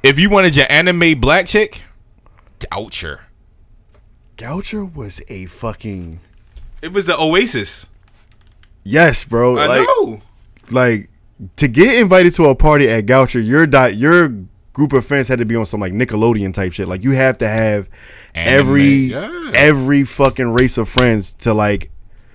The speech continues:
Speaker 2: somebody be like, "Yo, we're gonna party at Goucher tonight." Like, listen to that name. "We're gonna party at Goucher tonight." If you go to Goucher College at a party in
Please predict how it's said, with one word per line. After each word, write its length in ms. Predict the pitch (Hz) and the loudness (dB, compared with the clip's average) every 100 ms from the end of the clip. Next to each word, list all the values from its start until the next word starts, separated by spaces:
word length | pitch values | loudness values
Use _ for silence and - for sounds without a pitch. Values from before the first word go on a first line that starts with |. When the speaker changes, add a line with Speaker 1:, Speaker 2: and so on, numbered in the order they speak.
| - _ - | -20 _ -16
Speaker 2:
somebody 380 | - 151 139 127 | -2 2 4 4
be 80 | 123 | 4
like, 120 | 113 | 2
"Yo, 220 | 110 143 107 | 6 6 6
we're 160 | 117 | 2
gonna 240 | 131 113 95 - | 2 0 -2 2
party 300 | - 139 120 | 4 4 2
at 100 | 98 | 0
Goucher 380 | 82 135 139 107 | 2 2 2 -4
tonight." 360 | 101 90 85 - _ 113 | -4 -6 -8 -10 _ 0
Like, 140 | 139 | 4
listen 200 | 220 254 | 4 4
to 60 | 208 | 4
that 160 | 180 117 | 4 4
name. 240 | 127 117 | 2 2
"We're 120 | 101 143 | 0 0
gonna 140 | 139 | -2
party 280 | - 139 131 | 0 -2 -2
at 140 | 95 - | -6 0
Goucher 360 | 123 170 113 | 2 2 -2
tonight." 340 | 95 87 80 - _ _ - - _ _ _ | -10 -12 -12 -14 _ _ -20 -20 _ _ _
If 140 | 151 165 | 2 4
you 80 | |
go 100 | 233 226 | 6 6
to 100 | 160 | 6
Goucher 400 | 151 165 - 156 | 6 6 4 2
College 360 | 156 156 156 | 4 4 2
at 120 | 135 113 | 2 2
a 60 | |
party 440 | - 135 143 135 123 | 4 6 4 4 2
in 340 | 113 107 101 | 0 0 -4